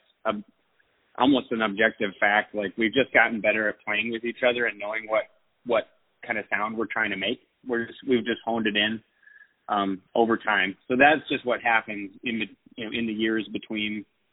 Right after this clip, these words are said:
making records. Um, so there's that. But then, like, on the Grand Spontanean, we were trying to evoke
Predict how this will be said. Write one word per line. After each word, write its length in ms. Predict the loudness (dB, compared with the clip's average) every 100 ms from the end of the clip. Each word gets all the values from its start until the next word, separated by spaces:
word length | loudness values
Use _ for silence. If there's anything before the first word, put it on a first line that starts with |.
| -2
making 260 | -2 -2
records. 440 | 0 0 0 -4 -4 _ _ _
Um, 340 | -4 -2 -4 -10 _ _ _ _ _ _ _
so 80 | 0
there's 180 | 2
that. 320 | 6 6 4 0 _ _ _ _ _ _ 0
But 140 | 0
then, 320 | 4 6 6
like, 300 | 6 4 2 0 _
on 280 | -4 -2 0
the 80 | 0
Grand 240 | 0 0 0
Spontanean, 640 | -4 -4 -4 -2 0 0
we 100 | 0
were 100 | 0 -2
trying 340 | -4 -2 -4 -8 -4
to 440 | -2 -2 -4 -6 -10 _ _ _ _ _ _ 0
evoke 400 | 2 2 0